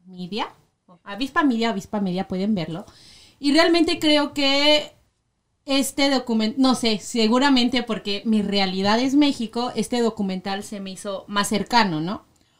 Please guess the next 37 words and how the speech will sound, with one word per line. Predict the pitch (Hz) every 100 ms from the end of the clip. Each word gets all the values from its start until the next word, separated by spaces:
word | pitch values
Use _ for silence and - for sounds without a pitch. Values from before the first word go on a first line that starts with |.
| _ _
Porque | 233 220 226
te | 226
hablaba | 226 233 254 254 262 269 269 - 208
de | 202 220 220 220 _
por | - 226 220
qué | 262 269 277 277 -
el | 254
ochenta | 247 269 311 427
por | 415 208
ciento, | 226 214 254
eso | 247
yo | 220
no | 208
sabía, | 214 175 180 196
lo | 226 196
leí | 180 180
en | 190
una | 190 185
nota | 180 190
del | 185 180
New | 180
York | 185 -
Times, | 180 196 202
el | 220
ochenta | 214 285 320 294
por | 233
ciento | - 220 220 214
de |
la | 190
energía | 190 185 - 208
renovable | 220 226 190 196 196 190
en | 185
América | 185 196 208 214
Latina | 175 190 190 190
son | 175
las | 175 -
hidroeléctricas, | 180 185 196 240 - 180 - 175 -